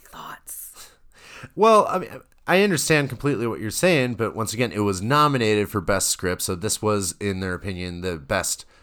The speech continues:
Speaker 2: five scripts of the year. And I definitely would assume that the other four were really fun to read as well. I don't think, uh, any script really just has stage direction.
Speaker 1: Well, they chose
Speaker 2: Um,
Speaker 1: funny stage direction clip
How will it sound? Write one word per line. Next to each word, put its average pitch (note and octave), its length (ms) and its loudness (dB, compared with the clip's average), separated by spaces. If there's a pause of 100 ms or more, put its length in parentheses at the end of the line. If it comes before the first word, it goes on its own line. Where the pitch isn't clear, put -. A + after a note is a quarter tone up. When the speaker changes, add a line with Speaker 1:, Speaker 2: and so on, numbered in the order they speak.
(100)
Speaker 2:
five G#2+ 480 2
scripts - 440 -2
of F2+ 340 -4
the E2+ 100 -4
year. E2+ 480 -4 (480)
And F2+ 400 -4
I G2+ 100 -6
definitely G2 680 -2
would F2+ 320 -4
assume F2 480 -2
that D#2 400 -6
the F2+ 140 -6
other F#2+ 220 -2
four F2 300 -4
were D#2+ 140 -2
really D#2+ 240 -4
fun D#2 220 -8
to C#2 60 -10
read D2+ 220 -8
as C#2+ 140 -10
well. B1 400 -4
I E2+ 80 -6
don't E2+ 180 -6
think, E2 240 -10
uh, D2 260 -8
any F#2 220 -8
script - 400 -6
really F2 260 -6
just D2+ 180 -12
has E2+ 140 -6
stage D2+ 440 -6
direction. - 360 -10
Speaker 1:
Well, G#3+ 140 -4
they G#3 220 -6
chose F3+ 840 -4
Speaker 2:
Um, G3 300 2
Speaker 1:
funny E3+ 360 -6
stage - 460 -12
direction D#3+ 540 -12
clip - 400 -12